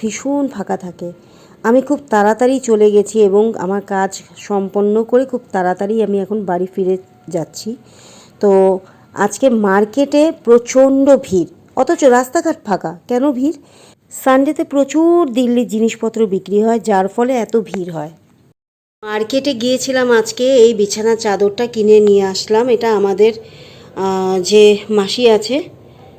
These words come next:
আহ, হেল্পিং হ্যান্ড, সেই মাসি বলেছিল একটা চাদর লাগবে এরকম। তো আমি একটা কিনেছিলাম না অনেক দিন আগে, তো আজকে আমি এতদিন পর পেলাম,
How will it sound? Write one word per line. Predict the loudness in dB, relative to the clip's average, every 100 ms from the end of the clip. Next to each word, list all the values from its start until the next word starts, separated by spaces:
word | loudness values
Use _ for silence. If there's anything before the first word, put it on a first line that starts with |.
| -20 -10
আহ, | -6 -6 2
হেল্পিং | 2 4 6 6 6 2 -6 -6
হ্যান্ড, | -2 -2 -4 -14 -20 -20 -12
সেই | 0 2
মাসি | 4 4 2 0 0 2 0 -4 0
বলেছিল | 2 2 0 0
একটা | 0 0 -2
চাদর | 0 -2 2 0 -2 -12 -20 -20 -20 -20 -20 -6
লাগবে | 4 4 4 0 -2
এরকম। | -4 -8 -10 -12 -20 -20 -20 -14 0
তো | 2
আমি | 4 2
একটা | 2
কিনেছিলাম | -2 0 0 0 0 0
না | 0
অনেক | 0 0
দিন | 2
আগে, | 2 0 -2 -8 -14 -20 -20 -20 -2
তো | 2
আজকে | 2 0 2 4
আমি | 6 6
এতদিন | 4 2 2 2
পর | -2 0
পেলাম, | 0 2 0